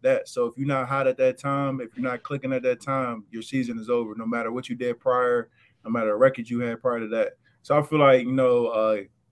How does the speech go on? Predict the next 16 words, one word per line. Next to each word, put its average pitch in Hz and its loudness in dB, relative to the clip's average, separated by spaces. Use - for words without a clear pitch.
getting 143 4
hot 147 4
at 127 2
the 123 0
right 131 6
time 127 -4
is 110 -6
definitely, 120 -4
I 110 -2
feel 117 -6
like, 110 -4
bigger 117 -4
than 107 -6
just 104 -16
staying 113 -6
hot. 107 -6